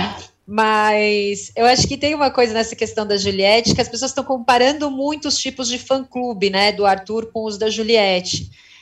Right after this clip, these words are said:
Speaker 2: É, que na internet, acho que a Aline pode falar melhor, porque ela é, é mais ligada até nas redes sociais, assim,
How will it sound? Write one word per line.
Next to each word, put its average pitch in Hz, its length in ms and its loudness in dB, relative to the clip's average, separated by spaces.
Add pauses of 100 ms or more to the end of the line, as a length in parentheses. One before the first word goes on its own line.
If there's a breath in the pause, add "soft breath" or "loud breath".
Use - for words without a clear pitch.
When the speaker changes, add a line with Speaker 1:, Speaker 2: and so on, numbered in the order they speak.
(120)
Speaker 2:
É, 180 440 2
que 175 140 -2
na 220 100 0
internet, 208 500 -2
acho 214 280 -2
que - 80 2
a 254 40 4
Aline 254 200 -2
pode 214 220 -2
falar 185 180 -2
melhor, 185 240 -2
porque 202 160 -8
ela 185 180 0
é, 180 260 -2
é - 40 -8
mais 185 260 -2
ligada 175 460 -2
até 165 500 -2
nas 165 240 -6
redes 180 240 -6
sociais, 180 640 -2
assim, 202 400 -4